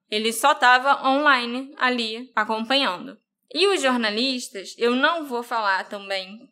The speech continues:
quem eles são, porque eu sei que os dois ainda tão investigando o caso do Brian, na verdade até com mais afinco do que eles estavam antes,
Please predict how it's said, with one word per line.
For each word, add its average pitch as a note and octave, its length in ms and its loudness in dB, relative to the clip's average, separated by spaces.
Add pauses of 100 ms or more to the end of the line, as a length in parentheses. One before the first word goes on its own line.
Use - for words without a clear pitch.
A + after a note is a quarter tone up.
quem G3+ 240 -2
eles F#3+ 280 -8
são, G#3+ 400 -2
porque A#3 300 -8
eu A3+ 180 0
sei A#3+ 220 -4
que A#3+ 120 -16
os C#4 120 -10
dois C#4 400 2
ainda B3+ 380 0
tão C4+ 280 -2
investigando A3+ 800 -6
o A3+ 60 -10
caso F#3+ 360 -4
do G#3 100 -8
Brian, G3 480 -4
na G#3+ 120 -2
verdade G3+ 440 -2
até B3 360 -2
com B3+ 240 -4
mais A3 440 0
afinco B3+ 840 -4
do A3+ 160 -4
que A#3+ 120 -2
eles G#3 240 0
estavam G#3 420 -4
antes, G#3 480 -6